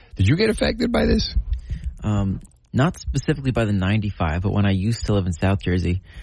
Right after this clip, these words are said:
Speaker 2: uh, the construction on two ninety-five, the seventy-six forty-two, whatever that is, uh, in-, uh, interchange, uh, by exit twenty-six on two ninety-five, that construction there every day got me.
Speaker 1: Oh, my God. I used to hate, I used to come over to Ben Franklin Bridge.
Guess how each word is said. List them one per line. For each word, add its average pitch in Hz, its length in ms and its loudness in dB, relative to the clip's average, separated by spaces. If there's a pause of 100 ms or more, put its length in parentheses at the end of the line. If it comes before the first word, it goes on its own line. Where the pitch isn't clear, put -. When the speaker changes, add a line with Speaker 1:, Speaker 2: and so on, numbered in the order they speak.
(160)
Speaker 2:
uh, 98 120 2
the 101 140 2
construction 101 540 0
on 98 140 2
two - 160 0
ninety-five, 101 760 2
the 90 180 0
seventy-six 98 800 0
forty-two, 95 800 2
whatever 101 360 2
that 95 140 4
is, 92 260 2 (460)
uh, 101 280 4
in-, 101 240 2
uh, 92 220 2 (140)
interchange, 110 800 0 (340)
uh, 98 140 4
by 95 180 2
exit 95 240 -2
twenty-six 101 460 0
on 87 80 -2
two - 160 -2
ninety-five, 92 580 2
that 92 140 2
construction 90 500 0
there 80 160 2 (140)
every 92 320 2
day 78 160 0
got 80 240 -2
me. 80 200 -2 (100)
Speaker 1:
Oh, 120 200 6
my 107 140 6
God. 110 340 2
I 120 80 4
used 131 180 2
to 127 80 4
hate, 110 200 4
I 117 60 2
used 139 100 2
to - 80 -8
come 120 100 4
over 110 160 4
to 92 60 0
Ben 92 160 2
Franklin 82 380 0
Bridge. 73 360 0